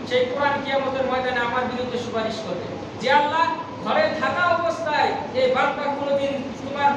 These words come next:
চোখ দিয়ে আম-, এই কিতাবটাকে খুলে দেখেনি যে ওর ভিতরে কি আছে। ছোট্ট একটা ঘটনা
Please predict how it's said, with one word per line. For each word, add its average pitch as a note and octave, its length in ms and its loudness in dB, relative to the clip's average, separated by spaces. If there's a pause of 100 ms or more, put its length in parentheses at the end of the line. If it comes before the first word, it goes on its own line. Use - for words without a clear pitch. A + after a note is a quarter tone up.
(140)
চোখ E4 260 0
দিয়ে C#4+ 180 0
আম-, C#4 280 2
এই A#3 220 2
কিতাবটাকে B3 760 -2
খুলে A#3+ 160 0
দেখেনি A3 340 -2
যে A3 160 -2
ওর A3+ 80 2
ভিতরে A3+ 360 -2
কি - 240 -6
আছে। - 200 -6 (2250)
ছোট্ট E3+ 280 -8
একটা A#3+ 260 -4
ঘটনা A3+ 380 -6